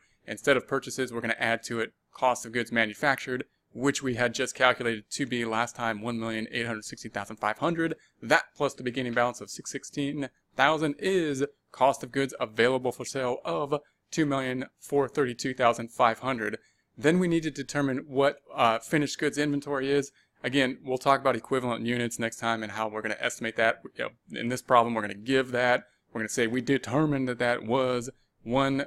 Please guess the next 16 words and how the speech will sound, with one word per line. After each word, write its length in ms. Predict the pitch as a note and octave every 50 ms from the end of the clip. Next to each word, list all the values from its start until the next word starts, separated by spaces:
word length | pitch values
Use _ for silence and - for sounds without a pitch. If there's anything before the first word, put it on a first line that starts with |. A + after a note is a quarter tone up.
| - -
uh, 140 | B2 A#2+
seventy-six 560 | A#2 - - C3+ B2+ B2 A#2 - - C3+ - -
thousand, 540 | - C3 C3 C#3 C3+ C3+ C#3+ D3 D3 D3+ - _ _ _ _ _ -
and 160 | - A#2+ A#2+ B2+
therefore, 280 | C3+ C3 - - C3+
if 100 | B2 -
we 80 | C3 A#2+
subtract 600 | - - C3+ - - - A2+ A2 A#2 B2 - -
that 160 | C3 A#2 A#2
out, 180 | B2+ C3 A#2+ A2
we 80 | A#2
got 180 | A2+ A2+ A2+ -
cost 340 | - - A#2 A#2 A#2+ - -
of 180 | - A#2 A#2
goods 320 | - B2+ B2+ A#2+ A2+ - - -
sold, 520 | - - - F#3+ F3 D3+ C3+ C3 C3